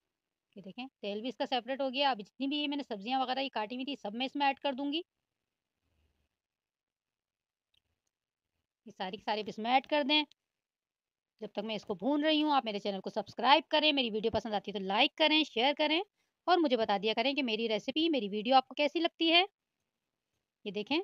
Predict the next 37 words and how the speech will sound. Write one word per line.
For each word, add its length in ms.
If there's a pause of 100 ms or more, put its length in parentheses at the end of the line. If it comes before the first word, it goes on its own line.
(160)
कितना 220
ज़बरदस्त 460
माशाल्लाह 360
लग 180
रहा 180
है 140
ये। 140
इसमें 260
थोड़ा 120
सा 100
भी 120
पानी 340
है, 160
हमें 140
थोड़ा 160
सी 140
तेज़ 220
आंच 180
पे 60
इसको 200
भूनना 280
है। 120
ये 100
देखें 240 (480)
बिल्कुल 260
रेडी 220
हो 120
चुका 240
है। 160 (380)
अब 100
हम 100
बनाना 300
स्टार्ट 280
करते 200
हैं 120
पराठों 320
को। 160